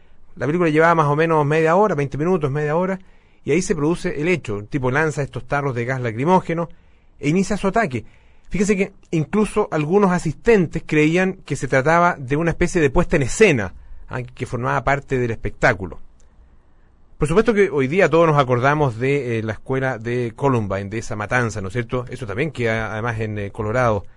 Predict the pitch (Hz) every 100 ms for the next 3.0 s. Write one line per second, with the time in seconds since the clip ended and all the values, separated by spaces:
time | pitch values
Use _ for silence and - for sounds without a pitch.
0 | - - 120 131 131 139 143 143 - 117
1 | 135 143 139 113 - 151 113 95 - -
2 | 135 127 120 127 120 107 147 98 98